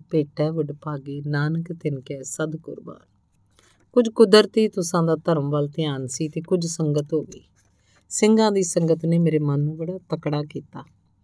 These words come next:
ਮੈਂ ਤਾਂ ਬਲਿਹਾਰੇ ਜਾਂਦੀ ਹਾਂ, ਜਥੇਦਾਰ ਜੀ ਨੇ ਉਪਦੇਸ਼ ਦਿੱਤਾ। ਉਹਨਾਂ ਦੇ ਪਰਉਪਕਾਰ ਕਰਕੇ ਮੇਰੇ ਮਾਤਾ ਪਿਤਾ ਜੀ ਨੂੰ ਨਵਾਂ ਜੀਵਨ ਬਖਸ਼ਿਆ।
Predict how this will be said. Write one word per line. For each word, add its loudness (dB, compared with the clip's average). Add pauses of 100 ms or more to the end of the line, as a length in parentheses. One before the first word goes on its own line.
(500)
ਮੈਂ 4
ਤਾਂ 4
ਬਲਿਹਾਰੇ 4
ਜਾਂਦੀ -2
ਹਾਂ, -2
ਜਥੇਦਾਰ -2
ਜੀ -2
ਨੇ -2
ਉਪਦੇਸ਼ 0
ਦਿੱਤਾ। -8 (440)
ਉਹਨਾਂ 4
ਦੇ 6
ਪਰਉਪਕਾਰ 2
ਕਰਕੇ 0
ਮੇਰੇ 2
ਮਾਤਾ 0
ਪਿਤਾ 0
ਜੀ 2
ਨੂੰ 2
ਨਵਾਂ -2
ਜੀਵਨ -2
ਬਖਸ਼ਿਆ। -6